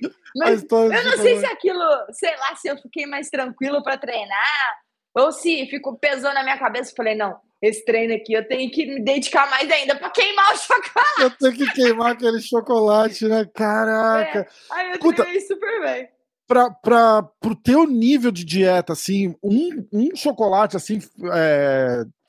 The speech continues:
Speaker 2: faz tanta diferença, cara? Tipo, ah, não dá pra
Speaker 1: Não, não faz, mas eu sou tão, acho que eu sou cismada mesmo, sabe? Aí se o nutricionista passou isso, eu faço isso.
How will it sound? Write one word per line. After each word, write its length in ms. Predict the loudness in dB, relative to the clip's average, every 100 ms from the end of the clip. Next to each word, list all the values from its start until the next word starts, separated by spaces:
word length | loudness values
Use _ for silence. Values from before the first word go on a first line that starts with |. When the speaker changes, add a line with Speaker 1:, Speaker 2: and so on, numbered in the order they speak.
| 0
Speaker 2:
faz 220 | 0 2
tanta 300 | 2 2 0
diferença, 520 | -2 0 0 0 -2
cara? 240 | -2 -4 -4
Tipo, 180 | 0 2
ah, 220 | 2 0
não 240 | -2 -2 2
dá 160 | 2 2
pra 180 | 2
Speaker 1:
Não, 60 | 0
não 240 | -2 -6
faz, 500 | -2 0 0 -4 -14 -10
mas 300 | -6 -6 -6
eu 240 | -6 -6
sou 240 | -6 -6 -6
tão, 160 | -6 -4 -6 -8 -12 _ _
acho 180 | -8 -6
que 80 | -6
eu 80 |
sou 180 | -4 -6
cismada 840 | -6 -2 0 0 0 0 0 -2 -6
mesmo, 220 | -4 -6
sabe? 300 | -4 -2 -2
Aí 240 | -2 -4 -6
se 180 | -6 -4
o 120 | -4
nutricionista 580 | -6 -8 -6 -6 -6 -10
passou 260 | -10 -4 0
isso, 260 | 2 0 -2
eu 40 | 0
faço 300 | -2 0 2
isso. 400 | 4 2 -6